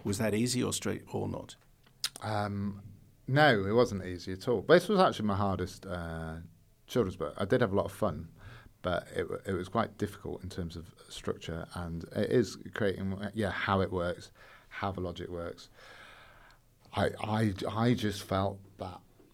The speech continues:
Speaker 2: personally, I, I, th-, I think even without this ability, you, you imagine it's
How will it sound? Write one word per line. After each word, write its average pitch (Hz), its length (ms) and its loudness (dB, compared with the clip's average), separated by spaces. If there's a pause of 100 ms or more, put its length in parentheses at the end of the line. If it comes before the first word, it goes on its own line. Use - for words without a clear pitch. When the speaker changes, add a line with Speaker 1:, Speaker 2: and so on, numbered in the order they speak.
Speaker 2:
personally, 113 680 -2 (100)
I, 98 200 -4 (100)
I, 101 120 -6
th-, 98 200 -12
I 110 200 0
think 98 320 -4 (160)
even 98 260 -2
without 98 260 -2
this 95 140 -10
ability, 90 400 -10
you, 98 200 -6
you 104 160 -4
imagine 98 600 -2 (100)
it's 95 240 -10